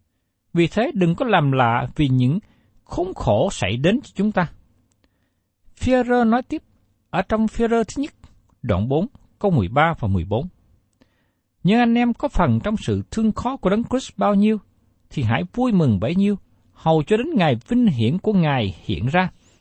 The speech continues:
thì anh em cũng được vui mừng nhảy nhót. Ví bằng anh em nhờ danh Đấng Christ chịu sự sỉ nhục, thì anh em có phước vì sự vinh hiển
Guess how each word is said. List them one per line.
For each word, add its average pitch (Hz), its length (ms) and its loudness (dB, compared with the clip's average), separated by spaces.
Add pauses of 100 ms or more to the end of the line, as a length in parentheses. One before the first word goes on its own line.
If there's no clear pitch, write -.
thì 107 120 -6
anh 175 200 0
em 196 200 2
cũng 180 220 0
được - 280 -2
vui 208 180 0
mừng 135 340 2
nhảy 85 200 -6
nhót. 170 180 0 (920)
Ví 285 180 0
bằng 156 200 4
anh 233 160 2
em 214 400 0
nhờ 147 340 2
danh 226 240 2
Đấng 254 220 -2
Christ 330 160 -4 (220)
chịu 120 240 0
sự 120 180 -4
sỉ 151 300 -4
nhục, 143 180 2 (360)
thì 123 100 -6
anh 160 240 0
em 185 180 0
có - 180 -8
phước 302 240 -4 (480)
vì 139 140 2
sự 107 220 -4
vinh 208 240 0
hiển 123 320 0